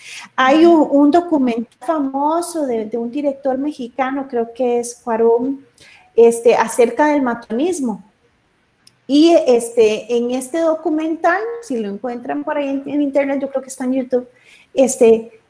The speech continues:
es muy interesante porque refleja muy bien este ciclo, ¿verdad? Que vivimos las personas. Si se ve un niño,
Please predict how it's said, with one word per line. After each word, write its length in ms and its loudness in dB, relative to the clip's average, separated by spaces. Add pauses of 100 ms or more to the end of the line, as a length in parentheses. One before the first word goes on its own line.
(120)
es 140 6
muy 220 6
interesante 680 2
porque 320 0
refleja 560 -2
muy 320 4
bien 400 0
este 360 -4
ciclo, 600 0 (220)
¿verdad? 300 -4
Que 100 2
vivimos 320 2
las 100 2
personas. 500 -2
Si 80 -6
se 200 0
ve 200 6
un 260 4
niño, 520 2